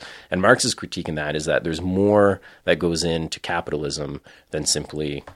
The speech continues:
uh, materialistic things. So to,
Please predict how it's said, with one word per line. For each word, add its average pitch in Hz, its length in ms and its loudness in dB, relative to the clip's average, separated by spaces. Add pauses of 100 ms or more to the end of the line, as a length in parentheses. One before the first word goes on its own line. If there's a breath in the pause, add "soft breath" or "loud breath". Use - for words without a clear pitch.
(560)
uh, - 200 -10
materialistic 73 800 -4
things. - 420 -4 (500 loud breath)
So 95 440 8 (800)
to, 92 480 2